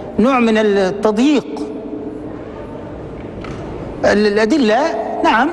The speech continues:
هنا هذا له دليل وهذا له دليله، لكن الجمهور، الأمة،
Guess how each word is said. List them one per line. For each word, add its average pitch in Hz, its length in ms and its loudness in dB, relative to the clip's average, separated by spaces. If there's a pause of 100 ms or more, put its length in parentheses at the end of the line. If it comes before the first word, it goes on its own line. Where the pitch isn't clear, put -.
(140)
هنا 277 260 4
هذا 240 160 0
له 226 220 2
دليل 190 280 2
وهذا 208 400 4
له 196 300 2 (640)
دليله، 185 560 4 (1040)
لكن 220 560 2
الجمهور، 247 1040 2
الأمة، 233 580 4